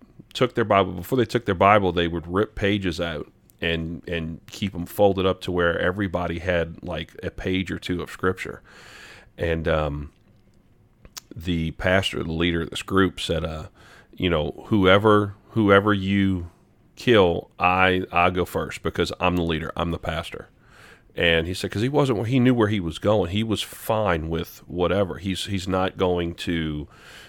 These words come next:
you know, deny Christ. And, um, so they took one of the people out of the other pit and they beheaded him. They killed him.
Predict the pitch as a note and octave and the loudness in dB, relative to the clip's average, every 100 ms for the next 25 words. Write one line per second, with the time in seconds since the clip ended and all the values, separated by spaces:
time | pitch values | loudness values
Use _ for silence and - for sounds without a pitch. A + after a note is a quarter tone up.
0 | _ - D#2+ D#2 D#2 E2 F2 E2 F2+ D#2 | _ -6 -4 -4 -8 -4 -2 0 2 0
1 | D2 D2+ - _ - G#2+ G#2+ - - - | -2 -8 -12 _ -2 0 0 -4 -12 -18
2 | - - - - _ F#2 F2 E2 F2 E2+ | -20 -20 -20 -20 _ 0 0 0 -2 -2
3 | D#2 D2+ E2+ G2 _ _ _ _ _ - | -2 -4 -8 -14 _ _ _ _ _ -4
4 | G2 F2 E2+ F2 E2+ - F#2+ F#2+ F#2+ G2+ | 0 0 0 -4 -4 -4 -4 0 0 0
5 | - F#2+ F2 F2+ E2+ E2+ E2+ E2+ E2 E2 | -2 -2 0 -2 0 -2 -4 -2 -2 -2
6 | D#2+ F2 _ - E2+ F#2 - E2 E2 E2 | -6 -10 _ -6 -4 -4 -6 -8 -6 -6
7 | E2 D#2+ F2 G2+ F#2+ - F2 - F#2 G2 | -6 -8 -4 -4 -4 -10 -18 -6 -2 -2
8 | - - | -6 -16